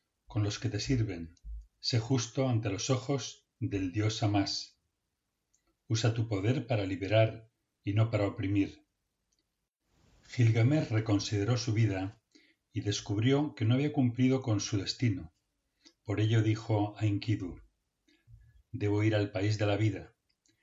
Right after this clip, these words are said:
a donde crecen los cedros, y debo escribir mi nombre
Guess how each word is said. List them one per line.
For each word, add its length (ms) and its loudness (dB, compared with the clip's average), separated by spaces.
a 100 -6
donde 260 -4
crecen 400 0
los 220 0
cedros, 640 -2
y 100 -4
debo 460 2
escribir 500 0
mi 160 2
nombre 640 2